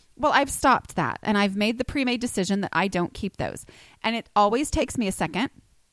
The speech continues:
But when they say, "Did you wanna keep this?" I say, "No, can you throw it away for me?" That's it. You know, and besides, if there's a way to recycle those things,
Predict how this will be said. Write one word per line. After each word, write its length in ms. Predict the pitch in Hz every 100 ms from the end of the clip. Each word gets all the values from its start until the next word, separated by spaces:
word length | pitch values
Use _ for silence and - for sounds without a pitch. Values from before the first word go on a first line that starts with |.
| _ _ -
But 160 | 214 214
when 100 | 233
they 120 | 220
say, 200 | 233 208
"Did 220 | 214 208
you 60 | 220
wanna 140 | 202
keep 260 | 208 262 -
this?" 360 | 285 330 - -
I 120 | - 226
say, 380 | - 196 175 - _ _
"No, 180 | 214 170 - -
can 100 | 208
you 80 | 175
throw 120 | 170
it 40 |
away 140 | 170 151
for 160 | -
me?" 180 | 139 - - _ _ _ _
That's 180 | 185 -
it. 100 | 320 _ _ _ _ _
You 100 | 247
know, 160 | 220 214
and 120 | 254
besides, 520 | 247 277 294 190 202 -
if 100 | 254
there's 160 | 302 302
a 60 |
way 120 | 277
to 80 | 302
recycle 380 | 294 269 214 254
those 160 | 285 285
things, 380 | 294 285 294